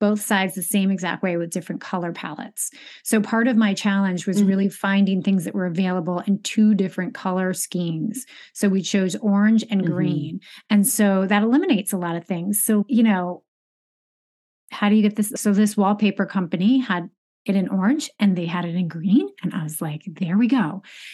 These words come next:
Speaker 1: And usually when it comes to design and what I like to do when I
Speaker 2: Yeah.
Speaker 1: work with people is you pick one element that you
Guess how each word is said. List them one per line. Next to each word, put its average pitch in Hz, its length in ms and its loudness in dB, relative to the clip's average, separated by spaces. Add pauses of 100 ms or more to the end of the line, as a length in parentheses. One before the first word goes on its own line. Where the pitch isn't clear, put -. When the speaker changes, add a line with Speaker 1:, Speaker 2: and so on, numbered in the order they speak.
Speaker 1:
And 220 160 6
usually 240 400 4
when 208 140 2
it 196 80 -4
comes 208 300 0
to 202 80 -2
design 185 500 0
and 185 80 0
what 180 100 0
I 180 60 -2
like 180 220 -4
to - 80 -12
do 185 100 -2
when 220 100 6
I 202 100 4
Speaker 2:
Yeah. 208 80 4
Speaker 1:
work 190 200 -10
with 208 180 0
people 226 440 2 (320)
is 226 120 4
you 220 80 4
pick 240 200 2
one 220 340 4
element 208 400 2
that 190 80 -4
you 180 140 -6